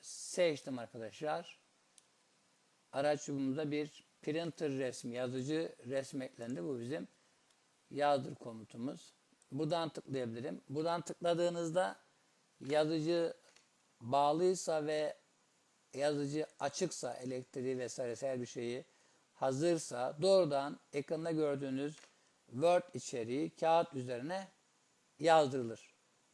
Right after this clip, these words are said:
Ya da klavyeden Ctrl P'ye basarsam, klavyeden Ctrl P'ye bastığımızda yazdır iletişim penceresi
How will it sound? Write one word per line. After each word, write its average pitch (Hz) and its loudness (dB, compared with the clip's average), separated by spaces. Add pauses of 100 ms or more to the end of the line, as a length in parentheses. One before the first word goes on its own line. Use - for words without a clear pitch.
(380)
Ya 180 4
da 202 8
klavyeden 180 4
Ctrl 151 0 (240)
P'ye 151 0
basarsam, 139 -2
klavyeden 143 -2
Ctrl 139 0
P'ye 139 2
bastığımızda 127 -4 (520)
yazdır 170 6
iletişim 143 0
penceresi 117 -4